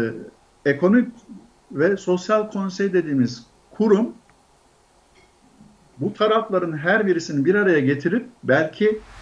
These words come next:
e, yeni bir başlangıç oluşturabilirdi. Yeni bir şeffaflık, açıklık getirebilirdi. Ama bu yapılmıyor nedense.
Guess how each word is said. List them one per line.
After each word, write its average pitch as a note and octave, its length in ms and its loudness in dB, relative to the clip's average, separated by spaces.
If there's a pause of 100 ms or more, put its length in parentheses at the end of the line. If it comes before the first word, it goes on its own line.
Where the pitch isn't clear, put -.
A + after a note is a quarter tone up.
(220)
e, A2+ 360 0 (160)
yeni D#3 280 6
bir A3+ 120 4
başlangıç G3 600 -2
oluşturabilirdi. E3+ 1040 -2 (880)
Yeni F#3 280 2
bir F#3+ 100 0
şeffaflık, F3 760 -2
açıklık E3 480 -6
getirebilirdi. D3 760 -2 (1120)
Ama B3 200 2
bu C4+ 60 2
yapılmıyor C4 500 2
nedense. B2 500 -2